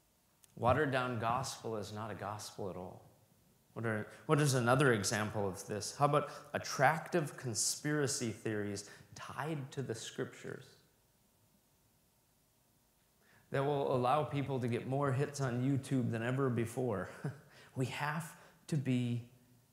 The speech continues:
careful. What Jesus is ultimately saying is, number one, beware of deception within the church.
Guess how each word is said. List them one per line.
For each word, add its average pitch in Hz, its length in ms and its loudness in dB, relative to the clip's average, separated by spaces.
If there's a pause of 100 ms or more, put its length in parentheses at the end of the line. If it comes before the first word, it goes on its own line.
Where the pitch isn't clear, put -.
(220)
careful. - 560 -6 (2000)
What 151 120 6
Jesus 143 420 6
is 120 80 4
ultimately 139 500 4
saying 120 340 0
is, 117 200 -4 (720)
number 135 220 2
one, 110 360 -2 (160)
beware 113 540 2
of 104 360 -4
deception 101 600 -6
within 87 380 -6
the 82 60 -10
church. 127 300 -6